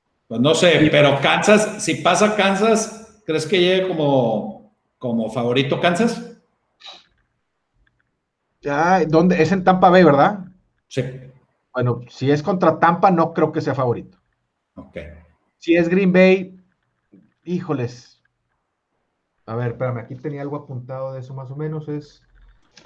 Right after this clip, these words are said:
Speaker 2: Green Bay ocho.
Speaker 1: Y es que también,
Speaker 2: Eh,
Speaker 1: si gana
Speaker 2: no.
Speaker 1: Tampa, si gana Tampa,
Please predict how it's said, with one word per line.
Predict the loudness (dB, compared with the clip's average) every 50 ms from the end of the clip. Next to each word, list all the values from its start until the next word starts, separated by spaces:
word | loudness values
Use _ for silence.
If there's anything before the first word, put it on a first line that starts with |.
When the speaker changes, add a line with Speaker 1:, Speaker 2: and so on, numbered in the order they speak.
| -20 -20 -18 _
Speaker 2:
Green | -10 -8 -8 -8 -8 -8
Bay | -8 -8 -10 -12 -14 -18 _ _ -14
ocho. | -10 -10 -10 -10 -12 _ _ _ -12 -12 -10 -10 -10 -10 -10 -10 -12 -14 -18 _ _ _ _ _ _ _ _ _ -8
Speaker 1:
Y | -6 -4
es | -4 -4 -4
que | 0 4 6 6 8 8 6 6 4 2 0 -4 -10 -14 -18 -20 -20 -20 _ _ _
también, | -4 -2 0 0 2 4 4 4 4 6
Speaker 2:
Eh, | 4 4 4 2 0 -2 -4 -8 -8 -4
Speaker 1:
si | -4 0 0
gana | 2 2 4 4 4
Speaker 2:
no. | 4 2
Speaker 1:
Tampa, | 0 0 0 0 0 0 2 4 4 4 2 0 -2 -6 -10 -14 -8
si | -6 -2
gana | 0 0 2 2 0 0 2
Tampa, | 0 0 2 2 2 2 2 2 -2 -8 -12 -16 -20 -20 _